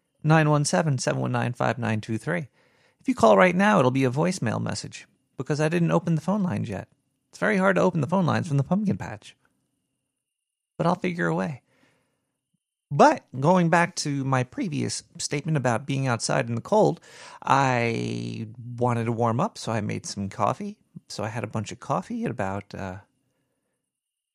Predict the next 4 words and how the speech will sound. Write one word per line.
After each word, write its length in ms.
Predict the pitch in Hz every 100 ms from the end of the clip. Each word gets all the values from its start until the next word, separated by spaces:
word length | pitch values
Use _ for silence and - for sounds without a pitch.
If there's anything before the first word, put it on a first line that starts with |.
| -
nine 280 | 117 110 107
thirty, 680 | - - 127 131 127 127
ten 300 | 123 - 131
o'clock, 800 | 120 - - 170 190 190 - _